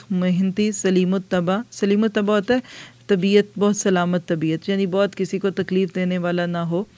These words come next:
معزز قسم کے ساتھیوں کے ساتھ رہنے یا ان کے قریب رہنے کی کوشش ہو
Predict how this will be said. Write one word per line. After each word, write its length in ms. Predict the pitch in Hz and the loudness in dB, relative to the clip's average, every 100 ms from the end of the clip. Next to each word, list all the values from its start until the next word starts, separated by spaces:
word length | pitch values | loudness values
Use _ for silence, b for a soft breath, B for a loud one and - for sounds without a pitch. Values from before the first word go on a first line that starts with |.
| b b b _ _ - _ - | b b b _ _ -20 _ 0
معزز 420 | 202 196 190 226 | 4 4 4 2
قسم 300 | 226 202 220 | 2 0 0
کے 160 | 214 226 | 2 2
ساتھیوں 480 | 208 180 175 220 214 | 4 2 2 0 2
کے 100 | 214 | 2
ساتھ 280 | 202 185 | 2 0
رہنے 440 | 175 175 165 196 226 - B B B | 0 0 2 2 0 -4 B B B
یا 100 | 220 | 4
ان 140 | 220 | 4
کے 140 | 214 226 | 4 4
قریب 320 | 220 208 208 | 4 4 4
رہنے 340 | 196 185 196 | 4 4 4
کی 140 | 190 214 | 2 0
کوشش 480 | 185 170 180 175 175 | 0 0 0 -2 -2
ہو 180 | 156 | -4